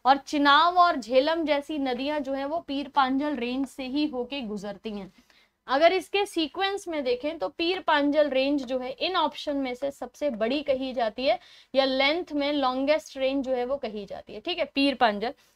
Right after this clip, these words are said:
एक बार मैप में इनको देख लीजिए, कई बार इनको ऐसे अरेंज करने के लिए आता है, काराकोरम, लद्दाख, जस्कर और शिवालिक, ठीक है। कालू लंगड़ा जिप सही करता है, मैंने आपको ऐसे लर्न कराया था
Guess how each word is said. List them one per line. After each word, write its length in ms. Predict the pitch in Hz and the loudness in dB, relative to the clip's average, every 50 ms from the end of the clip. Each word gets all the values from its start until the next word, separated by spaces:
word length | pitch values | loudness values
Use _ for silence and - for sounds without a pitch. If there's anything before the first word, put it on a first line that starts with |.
| _ - | _ 0
एक 140 | 277 285 277 | 0 4 4
बार 140 | 339 339 339 | 4 4 6
मैप 300 | 302 277 269 285 311 - | 4 4 4 4 4 2
में 100 | 330 330 | -2 -6
इनको 220 | 339 320 311 311 311 | -4 -4 -4 -4 -2
देख 240 | 269 285 277 277 294 | -2 -2 -2 -2 -4
लीजिए, 320 | 277 240 214 220 262 - - - _ _ _ | -6 -6 -6 -6 -8 -8 -10 -18 _ _ _
कई 180 | 302 311 330 359 | 6 6 6 6
बार 200 | 330 381 381 381 | 4 4 4 4
इनको 280 | 381 359 359 370 415 - - | 2 -2 -4 -4 -4 -4 -2
ऐसे 240 | 285 294 294 285 381 | -2 -4 -2 -2 -2
अरेंज 320 | 359 349 339 339 330 320 - | -2 0 0 -2 -2 -4 -2
करने 300 | - 320 311 302 311 302 | -2 -2 -2 -2 -2 -4
के 100 | 285 311 | -4 -4
लिए 180 | 302 302 294 | -2 0 2
आता 220 | 285 262 254 - 285 | 2 2 2 0 -2
है, 140 | 330 370 - _ - _ _ _ - | -4 -4 -6 _ -20 _ _ _ 0
काराकोरम, 760 | 294 285 277 277 294 320 339 330 - 330 320 302 302 320 359 415 427 - _ _ - | 4 4 6 6 6 4 4 2 4 4 4 6 6 4 2 0 -6 -12 _ _ -8
लद्दाख, 800 | 220 247 262 254 226 220 269 269 262 277 320 339 - - - _ | -4 -2 -2 -2 0 2 6 6 8 8 6 4 0 -8 -18 _
जस्कर 720 | 214 190 175 165 247 254 247 - - - 294 311 349 339 339 - | -18 -14 -6 -4 -2 -2 -2 -6 -6 0 2 2 2 2 0 -2
और 200 | 220 254 262 269 | 0 0 0 0
शिवालिक, 520 | 262 - - 262 220 202 165 160 - - - - | -2 -4 -6 -4 -4 -6 -8 -10 -12 -16 -8 -6
ठीक 160 | 311 339 359 | -6 -4 -4
है। 140 | 427 403 - - - - - _ _ - | -4 -4 -6 -8 -14 -20 -20 _ _ 2
कालू 300 | 285 285 294 311 330 339 | 4 6 6 6 4 4
लंगड़ा 380 | 330 311 311 311 311 320 330 | 4 4 4 4 2 2 2
जिप 340 | 311 262 - - 302 320 - | 2 0 0 -2 -2 -2 -2
सही 340 | - - 285 277 285 302 285 | -4 -4 -2 0 0 0 0
करता 300 | - 269 262 247 - 262 | 0 -2 -2 -2 -2 -2
है, 140 | 226 208 214 | -2 -2 -4
मैंने 200 | 240 262 262 269 | -4 -4 -2 -2
आपको 260 | 262 247 247 - 285 | -2 -4 -4 -4 -4
ऐसे 220 | 269 269 - 302 | -4 -4 -4 -4
लर्न 200 | 294 285 277 285 | -4 -4 -4 -2
कराया 260 | 269 285 262 262 262 247 | -2 0 2 2 2 2
था 240 | 277 339 381 381 | 0 -2 -2 -4